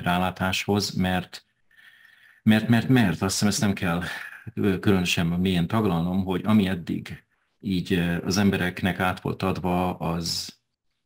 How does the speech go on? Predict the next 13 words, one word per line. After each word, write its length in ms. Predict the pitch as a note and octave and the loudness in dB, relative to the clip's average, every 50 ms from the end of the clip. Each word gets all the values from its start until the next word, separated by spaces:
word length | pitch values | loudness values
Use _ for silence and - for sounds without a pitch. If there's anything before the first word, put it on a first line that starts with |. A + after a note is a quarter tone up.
| _ _ _ _ - - _ _ _ - - _ _ _ _ _ _ _ _ _ _ _ - | _ _ _ _ -20 -20 _ _ _ -20 -20 _ _ _ _ _ _ _ _ _ _ _ -14
eléggé 440 | - - - A2+ G2+ G#2 F2 F#2+ G2 | -8 -2 0 2 4 4 4 4 2
felszínes. 840 | - - F#2+ F2 F2+ - - E2+ - - - - - - - _ _ _ _ _ | 2 2 0 0 0 0 0 -2 -2 -6 -6 -8 -10 -10 -10 _ _ _ _ _
Sajnos 420 | - - - G#2+ G2+ G2 G2+ G2 - | -8 -2 0 2 4 4 4 4 4
nem 180 | - G#2+ A2 A2 | 4 4 4 4
ennyire, 680 | - A#2+ A2 A2 G#2 F#2 F2+ F2+ F2+ F#2 F#2 - _ _ _ _ _ _ - | 4 6 6 6 6 4 2 0 0 -2 -4 -6 _ _ _ _ _ _ -6
ö, 320 | - F#2+ F#2 F#2 F2+ F2 - - D#2 | -4 -2 -2 -2 -2 -4 -6 -6 -4
vagy 200 | - A2 G2 - | -2 -2 0 2
ezek 240 | A#2 G2 G2+ G2+ G2 | 2 2 2 2 0
a 60 | F#2+ | 0
felszínes 520 | - G#2+ G#2+ G2 - - F2 E2+ E2+ - | 0 2 2 2 0 0 0 0 0 0
megközelítések 1080 | - G2 F#2+ F#2+ - G2 - F#2 E2 D#2+ - F2+ E2+ - - F2+ F2 E2+ - - G2+ - _ - - _ | 0 0 0 0 -2 -4 -4 -4 -4 -4 -2 -2 -2 0 0 -2 -4 -4 -6 -12 -14 -14 _ -20 -10 _
pontosan 460 | - G#2+ G2+ - F#2+ F2 - F#2+ F#2 | 4 4 4 4 4 2 2 2 0
oda 500 | E2 - G2+ F2+ F2+ E2 E2+ F2 - _ | 2 2 2 2 2 0 0 -4 -6 _